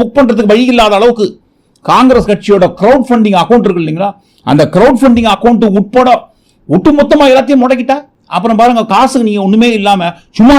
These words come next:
தானே உட்கார்ந்துருக்கணும். அப்படி நீங்க சும்மா உட்கார்ந்துருக்கிற அந்த கேப்ல நாங்க ஜனநாயகத்தோடு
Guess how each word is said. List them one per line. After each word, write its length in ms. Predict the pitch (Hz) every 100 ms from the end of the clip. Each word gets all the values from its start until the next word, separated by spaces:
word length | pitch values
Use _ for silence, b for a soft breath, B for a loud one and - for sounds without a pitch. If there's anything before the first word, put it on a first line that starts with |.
| 269
தானே 120 | 269 226
உட்கார்ந்துருக்கணும். 580 | 220 202 160 156 196 - - _ _ -
அப்படி 180 | 202 262 240
நீங்க 140 | 220 226
சும்மா 220 | 277 320 320
உட்கார்ந்துருக்கிற 480 | 226 269 262 247 233 220
அந்த 120 | 220 220
கேப்ல 280 | 220 202 170 _ _ _ -
நாங்க 300 | 147 233 233 170
ஜனநாயகத்தோடு 680 | 202 247 247 226 - 254